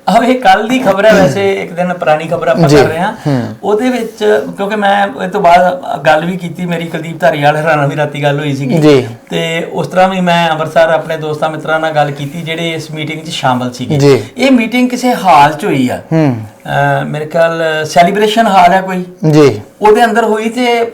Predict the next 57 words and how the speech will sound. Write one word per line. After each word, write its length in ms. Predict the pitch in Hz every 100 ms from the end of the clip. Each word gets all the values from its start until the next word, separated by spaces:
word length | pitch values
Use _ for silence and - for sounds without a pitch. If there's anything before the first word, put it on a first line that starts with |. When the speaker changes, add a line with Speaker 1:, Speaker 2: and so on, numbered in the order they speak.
| -
Speaker 1:
ਬਹੁਤ 440 | - 170 185 226
ਸਾਰੇ 460 | 233 233 226 220 - -
ਭੀੜ 200 | 220 180
ਕਾਫੀ, 280 | 147 196 208
ਇਕੱਠ, 300 | 214 190 -
ਇਕੱਠ 280 | - 165 -
ਕਾਫੀ 300 | 185 180 202
ਸੀਗਾ। 340 | 165 175 233 247 151
Speaker 2:
ਹਾਂਜੀ। 240 | 139 123
Speaker 1:
ਪਰ 180 | 156 226
ਉਹ 80 | 233
ਮੇਰੇ 220 | 220 226
ਦੋਸਤ 300 | 196 202 208
ਜਿੰਨੇ 320 | 208 214 226
ਉੱਥੇ 220 | 208 214
ਹਾਜ਼ਰ 300 | 214 160 190
ਸੀ, 100 | 208
ਉਹ 100 | 226
ਕਹਿੰਦੇ 240 | 226 233 262
ਕੋਈ 220 | 247 247
ਗੱਲ 200 | 220 208
ਸੁਣ 380 | 214 202 214 220
ਨਹੀਂ 200 | 233 226
ਸੀ 140 | 233
ਰਹੀ, 200 | 208 240
ਬੇਅਦਬੀਆਂ 500 | 190 185 180 202 214
ਦੀ 120 | 208
ਕੋਈ 140 | 214 202
ਗੱਲ 260 | 175 175
ਕੁਐਸਚਨ 420 | 196 180 170 214
ਕਰ 160 | 202 160
ਰਹੇ 160 | 127 131
ਸੀਗੇ। 240 | 135 120
Speaker 2:
ਹੂੰ, 160 | 156 151
ਹੂੰ। 200 | 135 120 117
Speaker 1:
ਪਰ 160 | 220
ਰਿਪੋਰਟਰਾਂ 440 | 220 202 208 254 262
ਨੇ 80 | 262
ਖਬਰ 220 | 240 247
ਇਹ 140 | 240
ਲਾਈ 260 | 233 214 214
ਆ 100 | 220
ਕਿ 120 | 226
ਉਹਨਾਂ 180 | 233 233
ਨੇ 80 | 226
ਕਾਫੀ 380 | 196 180 202
ਸਾਰੇ 260 | 214 208 214
ਕੁਐਸਚਨ 460 | 208 185 175 190 190
Speaker 2:
ਹੂੰ। 600 | 208 208 160 151 139 123
Speaker 1:
ਜਿਹੜੇ 520 | 175 185 202 196 185
ਕੈਂਡੀਡੇਟ 540 | 180 175 190 190 196 190
ਨੇ 120 | 196
ਕੁਲਦੀਪ 400 | 190 175 185 180
ਧਾਰੀਵਾਲ, 580 | 190 170 147 170 190 -
ਉਹਨਾਂ 280 | 185 202 196
ਨੂੰ 120 | 185
ਕੀਤੇ, 520 | 180 151 - 202 214